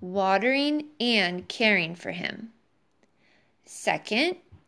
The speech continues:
it will help me stay active. I will take the puppy for walks, so it will be exercise for both of us. Third, it will be our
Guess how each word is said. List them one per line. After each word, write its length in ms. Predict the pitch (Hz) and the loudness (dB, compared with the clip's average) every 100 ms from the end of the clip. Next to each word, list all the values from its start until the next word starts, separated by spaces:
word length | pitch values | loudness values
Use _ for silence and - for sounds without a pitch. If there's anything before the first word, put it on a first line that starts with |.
| _ _ _ _ - | _ _ _ _ -6
it 160 | 220 | -4
will 120 | 202 208 | 0 -2
help 340 | - 202 - | 2 2 2
me 140 | 214 | -2
stay 480 | 214 - - 196 - - | -4 -6 -4 -4 -2 0
active. 720 | 277 392 - 202 - - - _ _ _ _ - _ - | 0 0 -2 -4 -4 -6 -16 _ _ _ _ -20 _ 0
I 300 | 226 240 311 | 4 6 6
will 160 | 349 | 6
take 260 | 349 349 - | 4 2 2
the 80 | 311 | 0
puppy 400 | - 262 247 247 | 4 2 2 -4
for 240 | - 285 | 2 4
walks, 640 | 247 196 165 - - - - - - | 6 6 4 2 -10 -14 -18 -20 -20
so 540 | - - 240 214 208 - | -12 4 6 8 6 2
it 160 | 220 | 0
will 140 | 214 214 | 2 -2
be 200 | 202 - | -4 0
exercise 1000 | 302 311 - 226 220 - 175 175 185 - | 2 2 -2 -4 -4 0 2 4 2 -2
for 120 | - | -2
both 300 | 285 381 466 | 4 4 4
of 120 | 247 190 | 2 2
us. 440 | - - - - _ _ _ _ _ _ _ _ _ - | 0 -4 -12 -14 _ _ _ _ _ _ _ _ _ -2
Third, 600 | 381 480 254 208 208 262 - _ _ _ _ - - | 4 6 8 6 2 -2 -14 _ _ _ _ -14 -4
it 220 | 277 - | -4 0
will 160 | 339 | -2
be 400 | 277 226 214 214 - | -2 -2 -2 -2 -2
our 260 | 185 170 | -2 -2